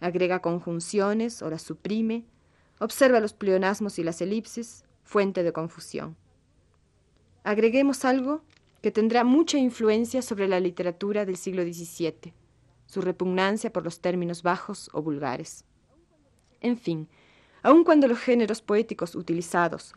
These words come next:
odas, estancias, sonetos y las medidas de verso, hayan pertenecido a sus predecesores, incluso a Ronsard,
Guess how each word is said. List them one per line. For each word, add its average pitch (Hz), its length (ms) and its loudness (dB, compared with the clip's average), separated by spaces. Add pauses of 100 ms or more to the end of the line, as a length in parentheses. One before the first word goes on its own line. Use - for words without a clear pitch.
odas, 175 640 -2
estancias, 170 680 -4
sonetos 170 760 -6 (480)
y 175 100 -6
las 160 140 -4
medidas 170 380 -2
de 165 80 -2
verso, 170 460 -2 (720)
hayan 247 260 2
pertenecido 196 600 -4
a 190 40 -6
sus - 200 -16
predecesores, 170 960 -6 (560)
incluso 208 480 -2
a 170 40 2
Ronsard, 170 580 -2